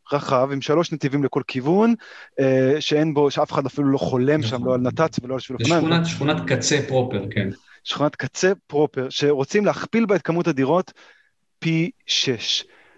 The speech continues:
Speaker 1: מ-, מה, מה יהיה עם התחבורה? ואני עכשיו מחבר את זה כאן לשאלה השנייה שלי. אנחנו,
Speaker 2: Mhm.
Speaker 1: אה, התוכנית האסטרטגית לדיור, אנחנו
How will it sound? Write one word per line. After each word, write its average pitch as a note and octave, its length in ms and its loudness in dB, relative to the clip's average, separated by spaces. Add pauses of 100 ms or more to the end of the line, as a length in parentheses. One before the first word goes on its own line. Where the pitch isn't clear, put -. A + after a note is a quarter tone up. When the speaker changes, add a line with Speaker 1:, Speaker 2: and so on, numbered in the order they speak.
(320)
Speaker 1:
מ-, A#2+ 240 -2 (380)
מה, C#3+ 280 2 (300)
מה D#3 300 2
יהיה F#3+ 340 2
עם F3 120 2
התחבורה? C3 800 0
ואני C3+ 160 0
עכשיו E3 180 -2
מחבר E3+ 320 2
את E3+ 60 2
זה F3 60 2
כאן C#3+ 160 0
לשאלה C3+ 440 0
השנייה D3 400 -2
שלי. A#2 340 -4 (680)
אנחנו, D#3 640 0 (220)
Speaker 2:
Mhm. C3+ 40 -2
Speaker 1:
אה, A#2+ 480 2 (720)
התוכנית D3+ 340 -2
האסטרטגית D3 600 -2
לדיור, B2 320 0
אנחנו D3 460 0